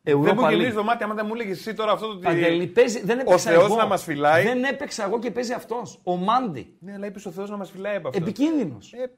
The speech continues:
Speaker 2: Ε, όχι επικίνδυνο-, να, να σε κλωτσιά και τα λοιπά. Επικίνδυνος στην
Speaker 1: Καλός στη
Speaker 2: γκέλα.
Speaker 1: δουλειά του. Α, ναι.
Speaker 2: Ναι.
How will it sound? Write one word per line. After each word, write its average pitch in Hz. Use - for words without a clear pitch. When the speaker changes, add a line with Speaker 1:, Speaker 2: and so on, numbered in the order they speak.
Speaker 2:
Ε, -
όχι 226
επικίνδυνο-, 294
να, 190
να 165
σε 151
κλωτσιά 135
και 98
τα 104
λοιπά. 98
Επικίνδυνος 240
στην -
Speaker 1:
Καλός 135
στη 196
Speaker 2:
γκέλα. 294
Speaker 1:
δουλειά 233
του. -
Α, 196
ναι. 156
Speaker 2:
Ναι. 320